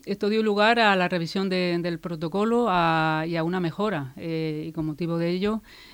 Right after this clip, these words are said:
eh, salió, o sea, eh, se editó y ha salido la guía para la actuación ante casos de explotación sexual en la infancia y adolescencia.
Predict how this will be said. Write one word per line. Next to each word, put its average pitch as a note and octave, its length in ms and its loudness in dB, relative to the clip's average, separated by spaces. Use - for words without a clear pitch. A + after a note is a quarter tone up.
eh, E3+ 140 -6
salió, E3+ 640 0
o E3+ 80 -8
sea, E3 220 -2
eh, D#3 720 -2
se - 160 -8
editó F3+ 340 -2
y E3 240 0
ha D#3+ 80 -2
salido F3+ 420 -4
la D#3+ 180 0
guía F3 280 -2
para E3 180 -4
la D3+ 80 -2
actuación E3 420 -4
ante E3 280 -2
casos E3 240 -4
de D#3+ 80 -8
explotación E3+ 420 -6
sexual F#3 480 -4
en E3+ 140 -2
la E3 500 2
infancia E3+ 460 -2
y F#3+ 100 -2
adolescencia. D#3+ 920 -4